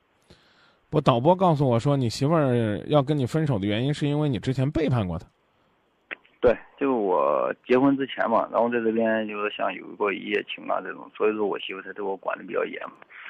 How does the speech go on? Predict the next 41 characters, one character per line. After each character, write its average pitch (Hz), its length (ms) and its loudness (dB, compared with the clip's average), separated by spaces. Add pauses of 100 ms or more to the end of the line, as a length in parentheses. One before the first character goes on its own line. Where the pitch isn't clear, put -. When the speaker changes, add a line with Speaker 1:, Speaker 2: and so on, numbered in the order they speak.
Speaker 1:
啊。 90 200 -2
Speaker 2:
但 107 160 2
这 107 100 0
个 101 100 2
事 104 40 2
情 151 80 0
Speaker 1:
你 156 60 8
父 214 180 6
母 143 140 6
知 151 160 6
道 143 140 8
吗？ 123 120 4
Speaker 2:
就 117 80 -2
是 - 100 -10 (1040)
我 - 120 -2
父 117 120 0
母 98 140 2
知 101 160 -2
道。 98 340 -2 (160)
Speaker 1:
你 139 120 6
父 175 160 4
母 127 200 6
知 156 140 6
道 147 140 8
你 127 80 4
有 120 140 4
一 110 60 0
夜 107 180 2
情？ 85 240 -4 (1000)
Speaker 2:
对。 98 100 2 (340)
Speaker 1:
他 151 140 6
们 151 100 8
还 131 280 6
忌 151 240 2
讳 123 160 4
你 113 100 0
媳 - 160 -2
妇 123 80 4
儿 127 80 8
管 104 240 0
你？ 110 80 0